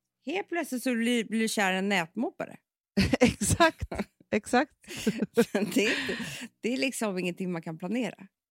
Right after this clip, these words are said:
Speaker 2: Nej, men det går inte att planera. Och, och där är det ju så att, för jag tänker att de flesta människorna vill inte kyssa till på krogen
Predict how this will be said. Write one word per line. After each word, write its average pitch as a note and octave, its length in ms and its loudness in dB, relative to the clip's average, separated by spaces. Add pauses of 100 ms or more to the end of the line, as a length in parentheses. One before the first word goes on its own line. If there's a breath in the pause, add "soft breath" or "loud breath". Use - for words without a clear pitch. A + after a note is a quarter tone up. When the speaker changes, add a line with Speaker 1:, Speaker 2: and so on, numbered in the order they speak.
Speaker 2:
Nej, B3+ 120 2
men C4 100 2
det C#4 60 0
går A#3 160 8
inte G3 120 4
att - 80 -2
planera. C#3 380 2
Och, - 180 2
och G3 280 0
där B3 320 6
är F3+ 140 6
det E3+ 60 4
ju E3+ 60 4
så D#3+ 120 0
att, D3+ 100 0
för - 60 -18 (340 soft breath)
jag G3 60 -2
tänker F#3+ 180 2
att F#3 100 -2 (160)
de F#3+ 120 2
flesta G#3 360 2
människorna E3 600 2 (680)
vill A#3 400 4
inte F#3+ 200 0
kyssa D#3+ 340 0
till C3 260 -6
på - 160 -12
krogen C3+ 600 -8